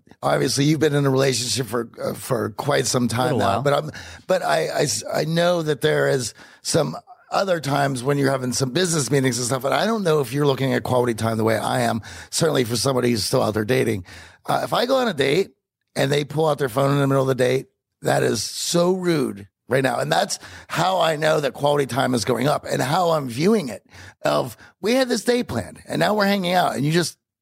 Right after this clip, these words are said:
Speaker 1: picked up your phone and looked at it in the middle of this.
Speaker 2: Same in business meetings.
Speaker 1: Yeah.
Speaker 2: I remember you having to wear sunglasses because you were getting frustrated with some members on the team
Speaker 1: Oh, yeah.
Speaker 2: who in the middle of meetings are answering emails, hopping on Slack,
Speaker 1: Oh.
Speaker 2: and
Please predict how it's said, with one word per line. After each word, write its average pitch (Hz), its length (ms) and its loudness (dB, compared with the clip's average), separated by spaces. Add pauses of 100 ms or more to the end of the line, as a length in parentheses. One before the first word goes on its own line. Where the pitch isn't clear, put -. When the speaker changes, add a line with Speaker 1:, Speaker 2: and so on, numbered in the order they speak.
(340)
Speaker 1:
picked 147 240 0
up 170 100 2
your 156 100 -2
phone 156 220 2
and 151 80 2
looked 147 160 0
at 151 140 2
it 160 60 4
in 147 80 -4
the 139 60 0
middle 143 200 2
of 165 60 2
this. 185 200 0 (320)
Speaker 2:
Same 160 380 0
in 190 80 2
business 190 360 0
meetings. 92 460 0
Speaker 1:
Yeah. 92 100 0
Speaker 2:
I 113 40 0
remember 139 880 0
you 135 680 0 (220)
having 123 220 2
to 127 60 4
wear 127 120 2
sunglasses 113 840 0
because 113 280 0
you 120 100 2
were 123 60 4
getting 113 240 2
frustrated 107 600 0
with 104 100 0
some 113 140 0
members 113 280 2
on 110 120 2
the 104 60 -2
team 156 360 0
Speaker 1:
Oh, 226 140 2
yeah. 233 260 2
Speaker 2:
who 139 120 2
in 131 60 2
the 120 60 0
middle 143 220 2
of 127 40 2
meetings 147 460 2
are 107 140 0
answering 101 400 -2
emails, 131 560 2
hopping 95 300 -2
on 92 120 0
Slack, 131 500 0
Speaker 1:
Oh. 131 240 -2 (240)
Speaker 2:
and 113 380 0